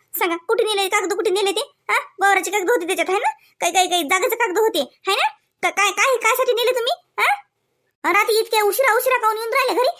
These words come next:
हा? पंधरा दिवस झाले पाहून राहिले मी. जसं पाहुणे घरून गेले तसे तुम्हाला जसे चढच लागलं काही. हा? काय माय, माय गेले त्या दिवसपासून तुम्हाला काहीतरी हेच झालं तसं?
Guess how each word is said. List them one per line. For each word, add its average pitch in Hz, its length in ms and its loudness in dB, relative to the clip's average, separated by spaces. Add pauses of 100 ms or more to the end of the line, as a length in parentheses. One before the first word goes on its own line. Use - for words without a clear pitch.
(220)
हा? 523 200 -2
पंधरा 381 380 0
दिवस 349 180 -2
झाले 480 160 2
पाहून 392 280 0
राहिले 349 160 0
मी. 320 120 -2
जसं 403 440 0
पाहुणे 403 380 0
घरून 381 280 0
गेले 381 200 -2
तसे 370 200 -4
तुम्हाला 359 360 -2
जसे 349 100 -6
चढच 381 320 -4
लागलं 523 240 0
काही. 453 160 -2 (380)
हा? 480 160 0 (340)
काय 392 200 0 (200)
माय, 370 140 0
माय 381 180 2
गेले 381 180 -2
त्या 403 140 -2
दिवसपासून 403 420 -4
तुम्हाला 381 300 -2
काहीतरी 381 300 -2
हेच 427 100 2
झालं 554 360 -2
तसं? 523 140 -6